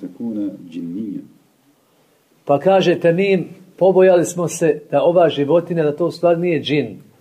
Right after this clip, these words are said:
Speaker 1: قال: "فسارت أمامنا وسرنا خلفها."
Speaker 2: Pa je ona u stvari krenula ispred njih, a mi smo, kaže, išli za njom.
Speaker 1: قال:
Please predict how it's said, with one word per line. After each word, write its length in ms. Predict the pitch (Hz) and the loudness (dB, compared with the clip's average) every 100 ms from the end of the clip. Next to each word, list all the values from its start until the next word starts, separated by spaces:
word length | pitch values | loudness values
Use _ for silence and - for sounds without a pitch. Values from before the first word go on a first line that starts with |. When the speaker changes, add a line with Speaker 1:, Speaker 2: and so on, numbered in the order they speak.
| _ _ _ _ _ _ _ _ _ _ 107 | _ _ _ _ _ _ _ _ _ _ -12
Speaker 1:
قال: 120 | 104 | -12
"فسارت 580 | - 104 143 131 113 - | -12 -8 -4 -2 -4 -10
أمامنا 500 | 101 101 110 107 107 | -10 -8 -8 -8 -8
وسرنا 520 | 107 95 - 85 90 - - | -8 -8 -10 -10 -10 -12 -14
خلفها." 300 | - - - _ _ _ _ | -18 -18 -20 _ _ _ _
Speaker 2:
Pa 100 | 165 | 0
je 60 | 185 | 2
ona 200 | 220 202 | 4 2
u 80 | |
stvari 380 | 151 - 185 175 | 0 2 4 4
krenula 440 | - 165 185 180 156 | 2 2 4 4 2
ispred 460 | 147 - 170 170 | -2 0 0 2
njih, 160 | 175 - - _ _ _ | -2 -6 -12 _ _ _
a 120 | 120 | -8
mi 160 | 131 156 | -6 -6
smo, 180 | - 139 | -6 -8
kaže, 360 | - 147 127 | -4 -4 -2
išli 220 | 143 143 123 | -4 -4 -2
za 160 | 135 | -2
njom. 220 | 123 101 - _ _ - _ _ - | -2 -6 -12 _ _ -20 _ _ -12
Speaker 1:
قال: 180 | 113 | -12